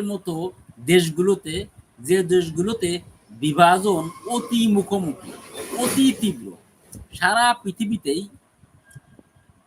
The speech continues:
ম্যাক্সিমাম দেশগুলোতে দুটো, ম্যাক্সিমাম তিনটে দল আছে, যারা সর্বোচ্চ আসন পেয়ে থাকে এবং যারা সব, যারা সর্বোচ্চ আসন পেয়ে থাকে এবং অন্যান্য দলগুলো অতি দুর্বল হয়ে থাকে,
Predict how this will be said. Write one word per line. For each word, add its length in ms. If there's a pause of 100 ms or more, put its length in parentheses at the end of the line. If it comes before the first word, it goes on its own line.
(400)
ম্যাক্সিমাম 600
দেশগুলোতে 580 (760)
দুটো, 320 (220)
ম্যাক্সিমাম 600 (180)
তিনটে 320
দল 220
আছে, 280 (460)
যারা 200
সর্বোচ্চ 560
আসন 280
পেয়ে 200
থাকে 280 (360)
এবং 260
যারা 180
সব, 200 (720)
যারা 260 (520)
সর্বোচ্চ 340
আসন 320
পেয়ে 240
থাকে 180
এবং 220
অন্যান্য 480
দলগুলো 380
অতি 180
দুর্বল 520
হয়ে 140
থাকে, 260